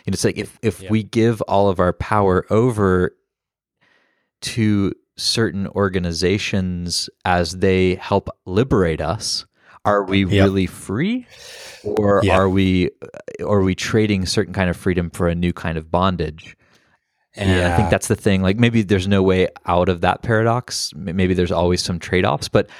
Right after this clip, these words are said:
Speaker 1: how could we minimize, um, that with this next wave? And what,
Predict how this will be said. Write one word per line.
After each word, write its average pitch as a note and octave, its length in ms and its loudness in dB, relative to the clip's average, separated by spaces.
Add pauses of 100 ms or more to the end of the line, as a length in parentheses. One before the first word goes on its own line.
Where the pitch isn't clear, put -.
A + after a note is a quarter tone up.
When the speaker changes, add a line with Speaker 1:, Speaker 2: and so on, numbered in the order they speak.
Speaker 1:
how A#2+ 120 -2
could - 160 -4
we G2 140 2
minimize, F2 1000 -2
um, D#2+ 340 0
that E2 300 2
with - 180 -4
this - 220 -4
next - 280 -6
wave? E2+ 560 0
And F#2 140 -2
what, F2+ 140 0